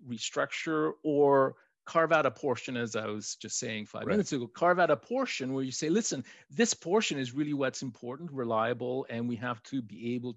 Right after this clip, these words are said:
Speaker 1: to introduce new things there."
Speaker 2: Right.
Speaker 1: Um,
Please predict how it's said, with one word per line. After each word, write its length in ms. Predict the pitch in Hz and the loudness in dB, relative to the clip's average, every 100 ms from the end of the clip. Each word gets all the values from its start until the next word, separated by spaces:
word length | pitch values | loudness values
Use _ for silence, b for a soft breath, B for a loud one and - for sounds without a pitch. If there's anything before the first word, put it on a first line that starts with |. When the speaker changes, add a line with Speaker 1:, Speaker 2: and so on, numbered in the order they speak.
| - | -12
Speaker 1:
to 240 | 123 120 113 b b b - | -8 -6 -6 b b b -8
introduce 540 | 127 123 117 123 - | -6 -4 -2 -2 -2
new 340 | 123 123 117 | -2 0 0
things 340 | 110 117 110 104 | -2 -6 -6 -4
there." 280 | 95 90 _ B B B - | -4 -4 _ B B B -10
Speaker 2:
Right. 200 | 90 113 | -4 2
Speaker 1:
Um, 300 | 147 151 | 4 2